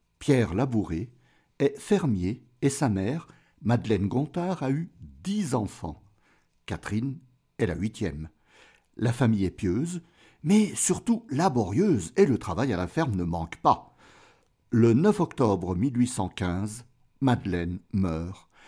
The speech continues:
laissant Pierre seul avec ses dix enfants. Catherine n'a que neuf ans, mais elle a déjà son caractère ferme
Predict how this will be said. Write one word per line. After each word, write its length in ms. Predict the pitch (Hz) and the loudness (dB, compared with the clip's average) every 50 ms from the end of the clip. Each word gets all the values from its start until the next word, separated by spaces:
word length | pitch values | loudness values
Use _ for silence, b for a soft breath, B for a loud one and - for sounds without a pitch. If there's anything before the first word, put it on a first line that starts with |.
| B B B | B B B
laissant 560 | - 113 127 151 - - - 147 143 147 147 - | -4 -2 -2 -2 -2 -2 -2 -2 -4 -4 -6 -8
Pierre 520 | - - 135 117 123 135 147 139 - - - | -4 -2 0 0 0 -2 -6 -10 -14 -16 -12
seul 480 | - - - 107 98 95 104 110 120 - _ _ _ _ _ - | -10 -6 -4 -2 -2 -2 -4 -6 -8 -12 _ _ _ _ _ -4
avec 240 | 120 104 98 92 - | -4 -2 -2 -4 -6
ses 160 | - - 98 | -8 -10 -10
dix 260 | 76 78 104 101 - | -10 -8 -10 -8 -8
enfants. 440 | 95 87 - - - 80 80 - _ _ _ _ _ b b b b b b b b b b b _ - | -8 -8 -8 -10 -10 -10 -12 -12 _ _ _ _ _ b b b b b b b b b b b _ -8
Catherine 520 | - 101 - - - 120 139 143 131 - - | -8 -6 -6 -4 -4 -2 -2 -2 -4 -6 -4
n'a 180 | - 98 107 131 | -2 -2 -2 -2
que 280 | 127 - 107 92 - - - | -2 -4 -4 -6 -6 -4 -2
neuf 300 | 104 110 165 185 110 101 | 2 2 2 2 2 0
ans, 220 | 90 78 - _ b b b b b b b b b _ _ _ _ _ - | -4 -4 -6 _ b b b b b b b b b _ _ _ _ _ -4
mais 140 | - 117 - | -2 -2 0
elle 160 | - 85 87 | -2 -4 -4
a 40 | 95 | -6
déjà 280 | - 87 80 101 120 | -6 -6 -4 -2 -2
son 160 | 113 - - - | -2 -2 -6 -8
caractère 560 | - - 90 80 82 - - 113 90 80 - | -8 -8 -8 -8 -8 -8 -8 -8 -8 -8 -6
ferme 300 | - 135 143 127 117 | -4 -2 -2 -2 -2